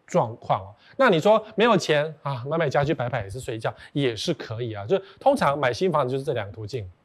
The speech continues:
啊。那你买中古屋呢，一样，有钱找设计师，没钱打扫后就住一住。可是是这样吗？这大概是这样子如此啊。但是呢，大家通常在住下去或者在做，找设计师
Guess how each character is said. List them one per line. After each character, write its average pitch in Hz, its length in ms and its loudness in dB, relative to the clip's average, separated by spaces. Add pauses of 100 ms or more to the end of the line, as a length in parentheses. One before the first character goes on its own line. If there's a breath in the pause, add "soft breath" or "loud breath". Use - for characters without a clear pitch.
(240)
啊。 110 180 -4 (240 soft breath)
那 294 120 6
你 254 100 10
买 185 140 8
中 214 220 4
古 185 100 2
屋 143 200 4
呢， 170 300 0 (120)
一 151 100 2
样， 202 160 4 (260 soft breath)
有 165 180 6
钱 190 200 4
找 175 140 8
设 202 140 4
计 196 120 8
师， 190 140 2
没 165 160 4
钱 165 260 0 (440)
打 139 200 0
扫 123 180 -2
后 131 120 -2
就 139 100 -2
住 135 180 -4
一 117 80 -6
住。 113 180 -6 (720)
可 165 120 6
是 233 140 6
是 240 140 4
这 226 200 6
样 214 160 8
吗？ 147 200 6
这 226 120 6
大 233 220 8
概 196 160 6
是 180 180 6
这 190 80 8
样 165 140 4
子 123 120 -2
如 131 180 2
此 110 220 -6
啊。 101 120 -10
但 220 100 4
是 214 140 4
呢， 170 120 8
大 202 100 6
家 196 180 6
通 196 160 2
常 143 200 2
在 160 200 6 (260 loud breath)
住 220 220 6
下 170 220 6
去 170 200 0
或 151 120 4
者 151 100 0
在 165 140 4
做， 139 340 2 (200 soft breath)
找 127 180 0
设 175 160 2
计 165 120 4
师 160 260 -2